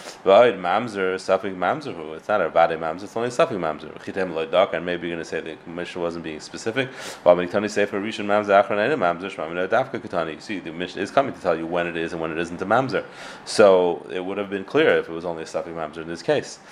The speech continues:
It must be that she was, the heter came from an Eid Echad. The time, uh, the Asu Beitreyak Chashua, and it's because two Eidim came then and contradicted him. Halav Hachim Mehim, but otherwise he would be, uh, remained Neman.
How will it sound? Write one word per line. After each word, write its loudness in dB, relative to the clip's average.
It 4
must -6
be -6
that -4
she -10
was, -8
the -4
heter 2
came -2
from -8
an -12
Eid -2
Echad. 2
The -2
time, 2
uh, 4
the 0
Asu -2
Beitreyak -6
Chashua, -6
and -8
it's -10
because -2
two -6
Eidim -2
came -4
then 0
and -4
contradicted -2
him. -4
Halav 8
Hachim -2
Mehim, -2
but 2
otherwise 4
he -6
would -6
be, -4
uh, -8
remained -6
Neman. 2